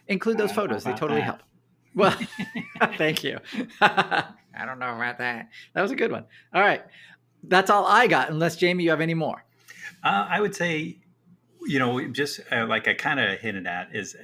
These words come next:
Speaker 2: be careful on, you know, sometimes, you know, if you write a review for someone and it has your name or company name,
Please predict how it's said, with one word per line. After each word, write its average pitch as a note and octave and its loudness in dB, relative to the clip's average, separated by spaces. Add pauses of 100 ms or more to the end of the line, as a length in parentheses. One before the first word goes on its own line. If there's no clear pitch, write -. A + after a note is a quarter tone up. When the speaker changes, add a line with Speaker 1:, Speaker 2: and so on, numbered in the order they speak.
(120)
Speaker 2:
be E3+ -6
careful C3+ -4
on, G2 -4 (880)
you A2 -8
know, F#2+ -6
sometimes, C3 -4 (480)
you A#2+ -2
know, G#2 -2
if G2 -4
you C3+ -2
write A#2 0
a G#2 0
review G#2 -4
for A2 -10
someone A2 -8
and F#2+ -4
it F#2+ -6
has F#2+ -4
your F2+ -4
name G#2+ -2
or F2 -2
company A2+ -6
name, F2+ -10